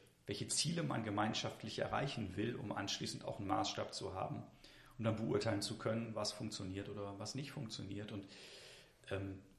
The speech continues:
Personalgespräche sind in jeder Hinsicht, das ist auch das, was ich, ähm, hier von den, von den, äh, Kolleginnen und Kollegen auf der Vorstandsebene wahrnehme, ähm, natürlich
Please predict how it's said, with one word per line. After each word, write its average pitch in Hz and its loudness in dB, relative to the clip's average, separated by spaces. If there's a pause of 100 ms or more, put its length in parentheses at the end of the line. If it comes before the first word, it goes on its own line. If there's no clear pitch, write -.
(520)
Personalgespräche 143 8 (960)
sind 120 4
in 123 4
jeder 123 8
Hinsicht, 135 4
das 104 0
ist - 0
auch 101 2
das, - -2
was - -2
ich, - -10
ähm, 95 -4
hier 104 -4
von 101 0
den, 95 0
von 101 -2
den, 92 -4
äh, - -8 (160)
Kolleginnen 104 0
und - -6
Kollegen 110 0
auf - 0
der - 4
Vorstandsebene 117 2
wahrnehme, 107 2 (920)
ähm, 101 -4
natürlich 131 4